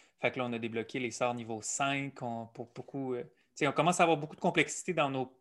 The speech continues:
dans nos capacités de personnages. Fait qu'en plus, avec la carte, ça devient plus, euh,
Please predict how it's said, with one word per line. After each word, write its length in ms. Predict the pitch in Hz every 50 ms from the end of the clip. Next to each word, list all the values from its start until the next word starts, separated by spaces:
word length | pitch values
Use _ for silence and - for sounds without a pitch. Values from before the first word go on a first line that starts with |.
| _ -
dans 220 | 156 147 135 131
nos 100 | 131 131
capacités 460 | 127 151 135 - 143 131 - - 175 170
de 40 |
personnages. 680 | - 156 131 - - 127 120 123 147 170 190 175 - -
Fait 100 | - 135
qu'en 160 | - 127 123
plus, 180 | 123 165 156 151
avec 220 | 135 127 123 -
la 120 | 127 117 113
carte, 320 | - 156 151 160 156 -
ça 120 | - - 127
devient 200 | 120 120 131 123
plus, 360 | - - 139 147 151 143 127
euh, 160 | 113 110 -